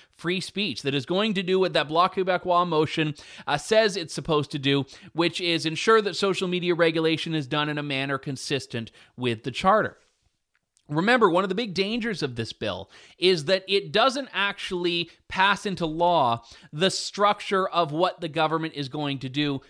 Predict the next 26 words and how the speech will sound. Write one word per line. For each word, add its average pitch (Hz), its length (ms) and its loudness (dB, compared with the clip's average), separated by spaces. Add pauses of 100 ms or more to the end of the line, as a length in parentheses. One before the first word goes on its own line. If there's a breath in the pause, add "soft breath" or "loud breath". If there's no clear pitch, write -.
(180 soft breath)
in 160 140 2
its 151 180 -2
regulation. 147 720 0
It 175 140 2
gives 196 300 -2
the 175 100 -4
C 196 220 -2
R 185 120 4
T 190 140 -6
C 175 160 -4
the 151 80 -4
power 202 580 2 (300 loud breath)
to 196 200 0
create 214 720 -2
regulations. 117 960 -6 (720 soft breath)
So 214 180 2
all 294 220 8
of 294 80 2
a 247 40 0
sudden, 269 360 4
what 196 120 0
happens 208 460 -2
is 180 220 -2
the 175 80 -4
government 226 480 0
gives 226 340 -4